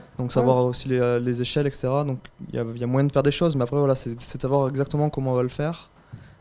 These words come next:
Speaker 1: Euh, cadrer aussi, parce qu'on va pas lancer la question et les laisser chercher tous ensemble comme ça, parce
Speaker 2: Ouais.
Speaker 1: qu'il faut aussi cadrer. Il y en a qui peuvent se, vite se dés-, se désintéresser, donc on va leur donner des indices, des indices, et cetera.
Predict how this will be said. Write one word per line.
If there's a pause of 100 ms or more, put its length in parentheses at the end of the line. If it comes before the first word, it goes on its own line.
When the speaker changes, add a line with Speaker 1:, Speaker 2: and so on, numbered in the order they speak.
(120)
Speaker 1:
Euh,
cadrer
aussi,
parce
qu'on
va
pas
lancer
la
question
et
les
laisser
chercher
tous
ensemble
comme
ça,
parce
Speaker 2:
Ouais.
Speaker 1:
qu'il
faut
aussi
cadrer. (240)
Il
y
en
a
qui
peuvent
se,
vite
se
dés-,
se
désintéresser,
donc
on
va
leur
donner
des
indices, (400)
des
indices,
et
cetera.